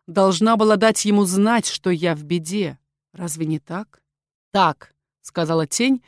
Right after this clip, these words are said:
и нырнула в глубину нащупывания нити. Те были натянуты, словно хорошие канаты. Но все же они были. «Что мы сделали с Нейтом?» спросила я. «Мне кажется, мы в чем-то ошиблись».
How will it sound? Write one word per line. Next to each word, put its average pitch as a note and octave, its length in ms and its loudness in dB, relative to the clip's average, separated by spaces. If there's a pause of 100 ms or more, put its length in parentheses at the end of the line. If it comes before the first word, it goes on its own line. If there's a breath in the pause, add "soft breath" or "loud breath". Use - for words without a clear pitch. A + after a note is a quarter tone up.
(260)
и D4 140 6
нырнула B3 600 6
в E3 60 0
глубину F#3+ 420 2
нащупывания F#3+ 720 0
нити. D#3 440 -6 (340)
Те F#3+ 220 0
были E3+ 220 0
натянуты, F3 520 -2
словно D#3+ 340 -4
хорошие D#3 500 -6
канаты. E3+ 480 -6 (600)
Но F3 100 -4
все G3 200 -4
же F#3+ 120 -2
они G3 180 -2
были. G3 360 -8 (800)
«Что - 260 -6
мы G3 140 0
сделали E3+ 440 -4
с - 140 -8
Нейтом?» E3+ 480 -6 (200)
спросила E3 440 -14
я. D#3+ 300 -16 (680)
«Мне F3+ 240 0
кажется, G3+ 480 -4
мы G3 320 -2 (320)
в - 80 -20
чем-то F3+ 300 -6
ошиблись». E3+ 640 -8